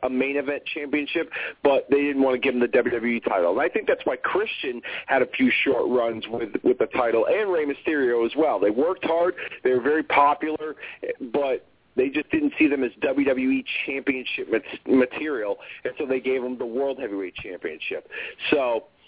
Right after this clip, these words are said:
I, I, I think that, I think, you said, there are pros and cons to it. It all depends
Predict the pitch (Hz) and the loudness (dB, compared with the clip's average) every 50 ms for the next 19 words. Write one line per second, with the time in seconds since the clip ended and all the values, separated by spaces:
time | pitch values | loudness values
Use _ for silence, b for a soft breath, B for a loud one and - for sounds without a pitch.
0 | b b b b - - 127 127 - - 113 147 151 - 143 165 - 175 175 165 | b b b b -4 0 0 2 2 2 0 0 2 2 0 0 0 0 -2 0
1 | 143 165 156 151 139 - - - 156 - 180 175 165 - - - - - 160 - | -2 -2 -4 -4 -4 -2 -2 -2 0 -2 -4 -6 -6 -10 -18 -10 0 0 0 2
2 | - 135 104 - - 131 131 - - 202 202 208 196 - - - - 185 185 190 | 2 -4 -2 0 -2 -2 -2 -2 -4 -4 -4 -4 -4 -6 -6 -6 -6 -6 -6 -6
3 | 185 - - - - - 370 180 175 - B B B B B B B - 127 139 | -8 -10 -6 0 2 4 4 4 2 -2 B B B B B B B 2 4 4
4 | 147 151 160 160 147 160 160 - - 151 143 143 143 139 120 | 4 4 4 2 2 0 -2 0 0 0 2 2 0 -2 -4